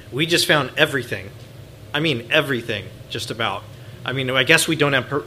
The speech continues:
repentance, I guess. Um, but we have everything that you find, all the ingredients for a, a legitimate, uh, and valid conversion to the Christian faith. Um,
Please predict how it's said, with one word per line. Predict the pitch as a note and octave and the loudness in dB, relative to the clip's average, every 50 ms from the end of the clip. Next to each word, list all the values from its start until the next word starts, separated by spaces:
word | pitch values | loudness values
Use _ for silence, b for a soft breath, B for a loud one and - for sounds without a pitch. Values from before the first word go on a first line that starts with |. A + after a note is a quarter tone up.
| - | -6
repentance, | C3 C3+ B2+ A#2+ - C#3 B2+ A2+ - A#2 A2+ A#2 - - - - - - - - | -8 -8 -8 -4 -2 0 0 0 -2 -4 -6 -4 -4 -4 -6 -6 -8 -12 -12 -10
I | - B2 | -8 -2
guess. | A#2 C#3+ C3 A2+ G2 - - - - - B B B B B B B B B - | 2 4 4 4 2 0 -6 -10 -10 -12 B B B B B B B B B 0
Um, | C3 B2+ B2 A#2+ | 0 2 2 2
but | A#2 C3 C3+ | 0 0 4
we | D3+ D#3+ | 8 8
have | D#3 B2 - - - | 8 8 6 6 6
everything | E3+ E3 F3 F3 E3 - F3 D#3+ D3+ C3+ | 6 6 8 6 4 4 2 2 2 0
that | D3 - | -2 -4
you | C#3 C#3+ C3+ | -6 -6 -4
find, | - - C#3+ C3+ B2 A#2 G#2+ G#2+ - | 0 2 2 2 2 2 -2 -4 -2
all | - D3 D3 D3+ | 4 6 6 6
the | D3 D#3 D3 | 6 4 0
ingredients | C3+ C3 A#2 A#2+ C3+ C#3 C3+ B2+ A2 G2+ G2+ G2+ - - | -2 -2 -2 -2 0 0 0 0 -2 -2 -4 -6 -8 -4
for | - C#3 B2 A#2+ | -2 0 2 2
a, | A#2 | 2
a | A#2 B2+ B2 | 0 -2 -4
legitimate, | A2+ A2+ A2+ A2 - C3 C3+ C3 C#3 C3 B2+ B2 - - B B B B B B B B - | -4 -4 -4 -4 -2 0 0 0 0 0 0 -2 -2 -4 B B B B B B B B -4
uh, | - C3 A#2+ A#2 A2+ A2 | -2 0 2 2 0 0
and | B2+ B2 B2 A2+ | -2 -4 -4 0
valid | G2+ B2+ A#2+ B2 C3 B2+ A#2+ A2+ A2+ | 4 6 8 8 8 6 2 0 -4
conversion | - - C#3 A#2 G#2 A2 A#2 B2 A#2+ A2 A#2 G#2 G2+ G2 | -6 -8 -8 -6 -2 0 0 0 2 0 -2 -4 -4 -4
to | - - C#3 | -4 -2 -2
the | B2 B2 | -2 -4
Christian | A2+ - B2 A2+ - - A#2 G#2 | -4 -4 -4 -4 -4 -4 -4 -6
faith. | G#2 - A#2 G#2 F2 - - - - B B B B B B B B - | -4 -4 -4 -4 -4 -6 -12 -18 -18 B B B B B B B B -4
Um, | C3+ B2+ A#2 A2+ A2 G#2+ G#2 G#2 | -2 0 2 2 0 -2 -4 -6